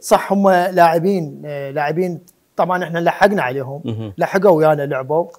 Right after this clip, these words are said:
Speaker 2: اي، آه، الاحت-، آه، ممكن احتزالك كان ألفين وأربعة اعتقد،
Speaker 1: أنا
Speaker 2: ألفين وثلاثة.
Speaker 1: ألفين وأربعة.
Speaker 2: اي، ألفين وأربعة.
Speaker 1: إي، يعني هم
Speaker 2: إي.
Speaker 1: بس ب-، قبلها كانوا موجودين
Speaker 2: موجودين.
Speaker 1: يعني.
Speaker 2: نعم.
Speaker 1: لعبنا يعني، لعبنا
Speaker 2: مم.
Speaker 1: سوا مثلًا يونس وباسم،
Speaker 2: إي.
Speaker 1: كلهم نشأت وكلهم لعبوا،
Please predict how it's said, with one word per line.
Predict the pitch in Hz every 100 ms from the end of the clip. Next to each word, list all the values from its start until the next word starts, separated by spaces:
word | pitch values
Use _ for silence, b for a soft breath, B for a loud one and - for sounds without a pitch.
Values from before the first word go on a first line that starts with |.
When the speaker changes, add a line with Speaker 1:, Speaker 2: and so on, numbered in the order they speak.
| 135
Speaker 2:
اي، | 147
آه، | 135 147
الاحت-، | 143 147 117
آه، | 135 135
ممكن | 131 139 147
احتزالك | 135 139 131 143 139
كان | 139
ألفين | 135 131 139
وأربعة | 139 113 85
اعتقد، | - 117 127 135
Speaker 1:
أنا | 190
Speaker 2:
ألفين | -
وثلاثة. | 160
Speaker 1:
ألفين | 147 196
وأربعة. | 165 151 135 131
Speaker 2:
اي، | 151
ألفين | 127 127 135
وأربعة. | 135 196
Speaker 1:
إي، |
يعني | 202 220
هم | 240 262
Speaker 2:
إي. |
Speaker 1:
بس | 202 - -
ب-، | 262
قبلها | 233 196 233 247 262
كانوا | 247 233 226
موجودين | 214 214 180
Speaker 2:
موجودين. | 240 233 147
Speaker 1:
يعني. | 131
Speaker 2:
نعم. | 123 - _ - 147
Speaker 1:
لعبنا | 180 233 190
يعني، | 147 127
لعبنا | 139 143 190
Speaker 2:
مم. | 180
Speaker 1:
سوا | - 180 175 170
مثلًا | 151 151
يونس | 135 139 156 160 165 151
وباسم، | 131 139 156 151 165 156
Speaker 2:
إي. | 107 95 95 -
Speaker 1:
كلهم | 311 330 170 147 160
نشأت | 160 - 170 165
وكلهم | 156 247 247 196
لعبوا، | 202 196 226